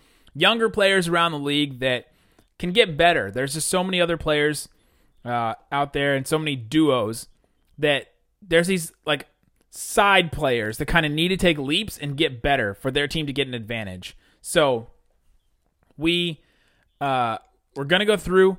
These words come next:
just different, <laughs> we're gonna go through different, um, players, just go back and forth.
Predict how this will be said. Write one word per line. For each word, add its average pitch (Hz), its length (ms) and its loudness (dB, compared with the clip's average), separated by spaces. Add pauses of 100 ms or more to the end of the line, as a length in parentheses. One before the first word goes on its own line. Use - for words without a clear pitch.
(120)
just - 240 -4
different, 165 420 2 (100)
<laughs> - 180 2
we're 160 180 0 (640)
gonna 175 160 0
go 170 160 2
through 165 200 -6
different, 151 460 -4 (600)
um, 120 480 -2 (640)
players, 175 460 4
just 160 160 -8
go 151 140 2
back 147 240 2
and 143 100 -4
forth. 151 380 2